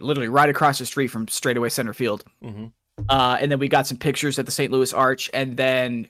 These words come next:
Speaker 1: as we were driving home, got hit with the most massive thunderstorm I have ever driven through. I was waiting for just a tornado to appear out of nowhere.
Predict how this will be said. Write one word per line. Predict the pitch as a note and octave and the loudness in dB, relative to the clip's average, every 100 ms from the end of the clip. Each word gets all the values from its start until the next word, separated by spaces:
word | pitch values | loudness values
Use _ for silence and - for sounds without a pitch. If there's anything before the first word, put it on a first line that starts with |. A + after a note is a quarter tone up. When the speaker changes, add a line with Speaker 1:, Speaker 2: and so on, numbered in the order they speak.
| _ - _ _ _ - | _ -20 _ _ _ -2
Speaker 1:
as | C#3 C3+ | 0 0
we | C#3 | 0
were | C3 | 2
driving | C#3 C3 B2 | 2 2 0
home, | D#3 D3+ B2+ | 2 2 2
got | C#3+ C3 - | 2 2 4
hit | D3 C3+ | -2 -2
with | C3+ | -6
the | - D#3+ | -4 -4
most | C#3+ C#3+ D3 - | -2 0 0 -2
massive | A#2+ A#2 B2+ D3 G3 B3 A#3+ G#3+ | -8 -2 2 2 2 4 4 2
thunderstorm | - G3+ G3+ G3 - E3 D3 C#3 | 4 4 6 4 4 6 6 6
I | B2 B2+ | 4 2
have | B2 | 0
ever | B2+ C3+ C3+ | 0 0 0
driven | C3+ C3 A#2 | 0 0 -2
through. | - G#2 G2 - - - _ _ - | -4 -2 -2 -4 -14 -20 _ _ 2
I | C#3+ D#3+ | 4 6
was | E3 - - _ _ _ _ _ D3 | 4 2 -8 _ _ _ _ _ 0
waiting | C#3+ D#3+ D3+ C#3+ | 6 8 8 2
for | C#3 C#3+ | -2 -4
just | C3+ - | -6 -6
a | C3 | -6
tornado | B2+ - C3+ C3 A#2+ | -6 -4 0 0 0
to | A2+ A2 | -4 -8
appear | - B2+ A#2 | -8 -4 -4
out | A2+ | -4
of | G#2 | -4
nowhere. | A2 G2+ F#2+ | -4 -2 -4